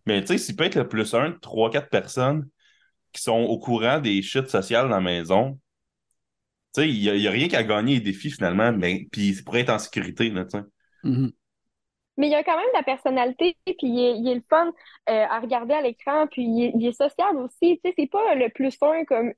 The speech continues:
Speaker 3: Hugo l'an dernier, là.
Speaker 1: Non,
Speaker 3: Tu sais, il y a,
Speaker 1: ouais.
Speaker 3: il y a, il y a de quoi à offrir aussi. Fait que je pense que, euh, faut y laisser,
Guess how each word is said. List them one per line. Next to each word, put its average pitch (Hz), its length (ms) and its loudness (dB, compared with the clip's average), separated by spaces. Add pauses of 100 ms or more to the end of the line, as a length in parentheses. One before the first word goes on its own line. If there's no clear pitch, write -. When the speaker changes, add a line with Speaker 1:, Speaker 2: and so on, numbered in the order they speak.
(260)
Speaker 3:
Hugo 269 320 0
l'an 240 140 0 (100)
dernier, 240 460 0
là. 220 80 -4 (420)
Speaker 1:
Non, 120 400 0
Speaker 3:
Tu 277 60 2
sais, 285 40 4
il 262 60 2
y - 0 -
a, 240 60 4
Speaker 1:
ouais. 247 140 4
Speaker 3:
il 233 60 2
y 254 40 4
a, 247 80 0
il 262 80 2
y 302 40 4
a 294 80 2
de 294 40 -6
quoi 349 160 2 (100)
à 269 80 4
offrir 294 380 -2
aussi. 254 360 0
Fait 226 160 -2
que 233 160 2
je - 80 -6
pense 311 280 -2
que, 208 300 0 (380)
euh, 208 300 2
faut 277 140 -2
y 277 100 0
laisser, 262 500 0